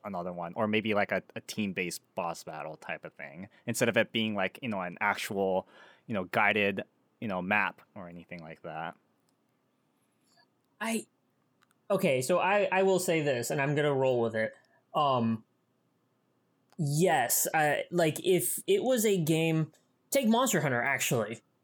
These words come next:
Speaker 2: Like, if it was a game that was like Monster Hunter, but, like, it was you and, like, a couple other,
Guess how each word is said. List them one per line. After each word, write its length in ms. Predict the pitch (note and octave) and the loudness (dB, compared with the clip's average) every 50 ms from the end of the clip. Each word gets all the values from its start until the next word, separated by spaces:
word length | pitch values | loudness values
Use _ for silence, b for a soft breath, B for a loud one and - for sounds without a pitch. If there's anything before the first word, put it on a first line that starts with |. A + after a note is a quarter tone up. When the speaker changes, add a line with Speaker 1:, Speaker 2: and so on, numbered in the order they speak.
| _ _ _ _ _ _ _ | _ _ _ _ _ _ _
Speaker 2:
Like, 260 | F3 E3 D3+ D3 C3 - - | 2 2 2 2 2 0 0
if 120 | F#3+ F3 | 2 2
it 100 | G3+ G3 | 4 4
was 160 | G#3 G#3 F#3+ | 4 4 4
a 80 | F#3+ F#3 | 4 2
game 320 | D#3 C#3+ F3 F#3 G3+ G#3 | 2 2 2 2 2 2
that 100 | G#3 F3 | 2 2
was 140 | F3+ E3+ D3+ | 2 2 2
like 160 | D#3+ D3+ C3 | 2 0 0
Monster 440 | C3 C3 C3 B2+ C3 C3+ - F3+ E3+ | 0 0 0 0 0 0 0 0 0
Hunter, 220 | D#3+ F3+ F#3 G3 F#3 | 2 2 2 2 2
but, 140 | D#3 D#3 - | 2 2 2
like, 200 | C#3+ C#3+ C3 C#3 | 2 0 0 2
it 60 | D#3 D3+ | 2 2
was 260 | D3 C#3+ B2+ B2 B2 | 2 2 2 0 0
you 380 | C3+ D#3 F3+ F3 F3 F3 F3 | 0 2 4 4 6 6 4
and, 100 | E3+ D3+ | 4 2
like, 140 | C#3 C3+ B2+ | 2 0 -2
a 40 | B2 | -2
couple 280 | - - D#3+ D#3 D3+ D3 | -2 0 0 2 2 2
other, 360 | D3 D3 C3+ B2+ B2+ A#2 | 2 2 0 -2 -4 -6